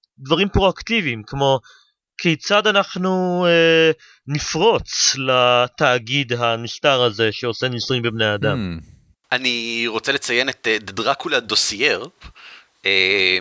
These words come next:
Speaker 3: שזה עולם הערכה בשביל Night's Black Agent, ששואל מה היה קורה אם הרומן המפורסם של ברם סטוקר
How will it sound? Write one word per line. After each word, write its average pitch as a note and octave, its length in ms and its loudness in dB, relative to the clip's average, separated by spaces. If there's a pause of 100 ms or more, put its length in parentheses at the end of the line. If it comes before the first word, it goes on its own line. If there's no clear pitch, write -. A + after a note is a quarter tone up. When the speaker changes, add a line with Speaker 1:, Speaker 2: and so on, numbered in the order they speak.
Speaker 3:
שזה G2+ 760 0 (220)
עולם B2+ 440 2
הערכה D3 440 2
בשביל A#2+ 460 -2
Night's B2 180 -2
Black A2 240 -4
Agent, A#2+ 460 -2 (340)
ששואל - 640 2
מה C3+ 120 0
היה G3 120 2
קורה D3+ 380 0 (100)
אם A2 400 -6 (360)
הרומן A2+ 1500 0
המפורסם B2 500 -2
של F#2+ 180 -2
ברם G#2+ 220 -4
סטוקר F3 420 0